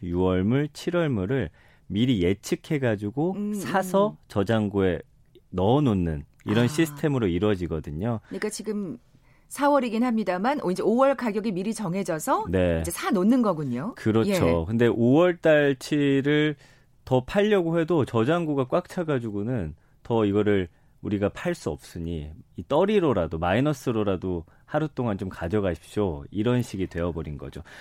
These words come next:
Speaker 1: 그래서 이제
Speaker 2: 세상에.
Speaker 1: 오월 물은 끝났고요. 오늘
Speaker 2: 네.
Speaker 1: 유월 물을 이제 보니까, 어, 이십 달러에서 십일 달러까지 한 거의 오십 퍼센트 정도 또 가격이 반토막이 났더라고요.
Speaker 2: 음.
Speaker 1: 그러니까 오월 물은 그랬지만 유월 물은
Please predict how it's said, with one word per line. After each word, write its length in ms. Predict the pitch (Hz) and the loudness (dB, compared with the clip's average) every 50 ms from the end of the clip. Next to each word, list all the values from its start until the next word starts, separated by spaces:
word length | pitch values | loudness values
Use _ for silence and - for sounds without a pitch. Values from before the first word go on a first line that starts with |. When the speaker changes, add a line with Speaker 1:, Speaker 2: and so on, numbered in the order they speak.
| - - - | -20 -14 -2
Speaker 1:
그래서 240 | 170 139 139 160 | 0 0 2 2
이제 220 | 147 131 147 139 - | 2 4 4 4 2
Speaker 2:
세상에. 180 | 139 131 131 143 156 | 0 -4 -10 -10 -2
Speaker 1:
오월 260 | - 117 131 156 180 | 2 4 6 6 6
물은 240 | 185 180 175 165 147 | 4 4 2 2 2
끝났고요. 640 | - 185 202 202 196 185 170 - - 107 120 135 107 | 2 2 2 4 2 2 0 0 0 0 2 4 4
오늘 300 | 107 123 151 175 170 131 | 6 6 6 6 6 6
Speaker 2:
네. 40 | 113 | 6
Speaker 1:
유월 280 | 117 139 165 185 190 185 | 6 6 6 4 4 2
물을 560 | 180 175 170 165 160 160 156 151 147 147 131 | 2 2 2 4 4 4 2 2 2 2 2
이제 400 | 107 107 104 113 113 110 107 95 - | 2 2 2 2 2 4 2 2 0
보니까, 680 | _ - 110 110 120 117 - _ - - 139 143 156 156 - _ _ _ _ _ _ _ _ _ - - | _ -2 0 2 2 0 0 _ 0 2 2 4 2 0 -2 _ _ _ _ _ _ _ _ _ -12 -8
어, 320 | 80 80 80 80 78 76 78 - | -6 -6 -4 -4 -6 -6 -8 -4
이십 420 | - 104 117 120 - 160 - - | -2 0 0 2 0 -2 -2 2
달러에서 880 | - 143 135 131 127 120 110 107 104 104 104 101 - 143 143 143 143 131 | 2 4 4 6 6 4 6 6 4 4 2 2 0 0 0 0 0 -2
십일 440 | - - - 214 208 233 220 214 | -4 -6 -6 -4 -2 -2 -2 0
달러까지 580 | - - 160 147 135 120 107 - 104 101 95 107 | 2 2 2 4 4 2 0 2 0 -2 0 0
한 200 | 110 107 98 92 - | -2 -2 -2 -4 -6
거의 600 | - - 104 107 123 131 127 117 101 87 80 - - - | -6 0 2 4 4 6 4 4 4 2 0 -4 -6 -10
오십 400 | - 82 98 113 120 - 170 156 | -6 -2 -2 0 0 0 -2 -4
퍼센트 580 | - 160 139 135 123 110 - 107 95 95 87 80 | -2 -4 -2 -2 -2 -2 0 0 0 0 0 -2
정도 300 | - - 87 87 76 82 80 _ | -4 -6 -8 -6 -6 -8 -12 _
또 240 | - 87 82 78 - | -6 -4 -4 -4 -6
가격이 360 | - - 92 87 101 92 90 | -6 -6 -4 -2 -2 -2 -2
반토막이 580 | - - - 98 104 - - 123 113 104 92 87 | -6 -4 -4 -4 -4 -2 -4 -2 -2 -2 -2 -2
났더라고요. 720 | 73 69 69 _ - 90 73 71 69 - - - 64 65 - | -6 -8 -12 _ -12 -12 -10 -10 -12 -14 -14 -14 -14 -8 -6
Speaker 2:
음. 380 | 202 202 202 196 196 196 190 185 | -4 -2 -2 -2 -2 -2 -4 -2
Speaker 1:
그러니까 120 | - 92 | 0 2
오월 320 | 90 110 123 143 156 156 | 4 4 6 6 6 4
물은 240 | 151 143 143 139 123 | 4 4 4 2 2
그랬지만 560 | - - 98 98 95 - - 104 101 98 92 | 2 2 0 0 0 -2 -4 -2 -2 0 0
유월 300 | 90 101 113 127 139 143 | 0 2 2 4 4 4
물은 340 | 139 131 123 123 117 110 101 | 2 2 2 2 2 0 0